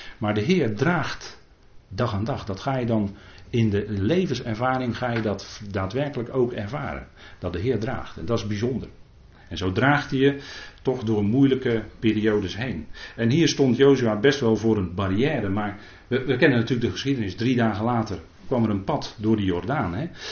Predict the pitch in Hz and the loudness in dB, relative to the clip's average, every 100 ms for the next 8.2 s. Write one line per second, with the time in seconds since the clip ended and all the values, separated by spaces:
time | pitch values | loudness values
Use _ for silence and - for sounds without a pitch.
0 | - - 104 - 123 120 113 110 113 110 | -12 0 2 6 6 8 8 8 6 8
1 | 185 139 117 101 98 101 101 160 - 113 | 10 10 10 8 2 2 6 6 6 2
2 | 107 107 101 98 - 113 110 104 98 92 | 4 4 2 2 4 4 6 4 4 2
3 | 95 117 110 98 95 - 90 90 98 101 | 2 2 2 2 -2 -6 -8 -4 0 6
4 | 160 180 139 117 101 90 87 147 131 92 | 6 6 4 4 4 0 -2 -4 -4 -6
5 | 82 82 - - - - - - 101 104 | -6 -8 -10 -18 -20 -20 -14 -6 0 0
6 | 110 110 107 104 165 165 120 110 101 110 | 4 4 4 4 6 6 6 2 0 0
7 | 113 104 127 110 101 98 98 147 107 131 | -2 -2 -4 -4 -4 2 6 6 6 2
8 | - | -4